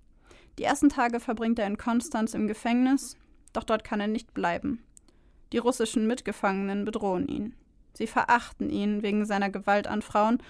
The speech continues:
und sehen ihre Landesehre in den Schmutz gezogen. W. wird erst nach Stuttgart-Stammheim verlegt und dann in das Justizkrankenhaus Hohenasperg. Die ganze Zeit über schweigt er.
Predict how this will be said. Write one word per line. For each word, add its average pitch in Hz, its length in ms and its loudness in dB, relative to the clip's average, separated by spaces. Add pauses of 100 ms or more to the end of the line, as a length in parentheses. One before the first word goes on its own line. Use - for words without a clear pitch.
(200)
und - 160 -2
sehen 226 280 2
ihre 214 200 0
Landesehre 202 760 2
in 196 80 -2
den 190 140 -2
Schmutz - 380 -6
gezogen. - 420 -8 (1080)
W. 208 520 0
wird 226 180 -4
erst - 260 0
nach 233 140 2
Stuttgart-Stammheim 240 1000 0
verlegt 254 540 -4 (120)
und 226 180 0
dann 220 120 4
in 226 120 2
das 226 200 -4
Justizkrankenhaus 233 1120 -4
Hohenasperg. - 720 -6 (720)
Die 214 60 -6
ganze 220 280 2
Zeit 208 320 -2
über 202 320 -4 (240)
schweigt - 460 -6
er. - 140 -8